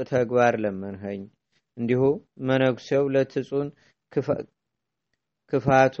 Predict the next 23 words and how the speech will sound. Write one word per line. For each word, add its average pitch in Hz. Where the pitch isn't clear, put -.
ስለበዛ 123
አንድ 127
ክፉ 127
ሰው 143
ወደ 131
እሳትና 127
ወደ 123
ደይን 123
ጉድጓድ 123
ከገባ 120
በኋላ 120
በብዙ 127
ድካም 123
ለመነኝ። 98
የዚያን 120
ክፉ -
ሰው 147
ነፍስም 127
ከደይን 131
አወጣኋት፣ 101
በነፍስም 123
በተነኳ-፣ 123
በነፋስም 127